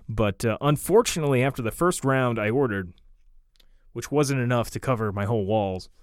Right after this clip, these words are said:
or every wall in here. I covered one of the smaller walls and then part of this, uh, the bigger wall. And, uh, <clears throat> anyway, when I went to do the next order of Amazon,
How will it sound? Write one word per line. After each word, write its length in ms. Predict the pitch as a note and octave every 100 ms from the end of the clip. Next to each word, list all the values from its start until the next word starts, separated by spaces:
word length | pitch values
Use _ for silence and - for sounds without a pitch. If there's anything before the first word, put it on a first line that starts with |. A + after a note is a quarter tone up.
| _ - - -
or 180 | G#2 F#2+ A#2
every 240 | A#2 A#2
wall 300 | G#2 A2 A2
in 80 | F#2+
here. 240 | G2+ F#2
I 80 | F#2
covered 440 | - D3+ C3+ A2
one 100 | C3
of 60 | B2
the 60 | G2+
smaller 420 | - A#2 A2+ G2+
walls 360 | G2 F#2+ F#2
and 200 | A#2+ G#2
then 140 | G#2 F#2+
part 220 | A#2 G#2+
of 80 | G2
this, 320 | F#2+ - -
uh, 320 | G#2+ F#2+ F2+ - _ _ - - - -
the 80 | G2
bigger 260 | A2+ G#2 F#2+
wall. 340 | F#2+ F2+ D#2+ - - _ _ _ - - - - - -
And, 480 | A#2 A2 G#2 G2 F#2+
uh, 340 | G2+ G2 F#2+ F2 - - - -
<clears throat> 80 | C3+ - - - _ _ _ - _ _ - - - _ -
anyway, 480 | F3 D3+ G#2+ G2+ G2+
when 240 | A#2+ C3+
I 40 | C3
went 200 | D3 C#3
to 60 |
do 240 | C3+ C#3+ C3
the 120 | B2
next 220 | C3 -
order 440 | C#3 C#3+ C3+ A#2+ A#2
of 160 | G#2
Amazon, 580 | B2 F#3+ D#3+ G2+ F2+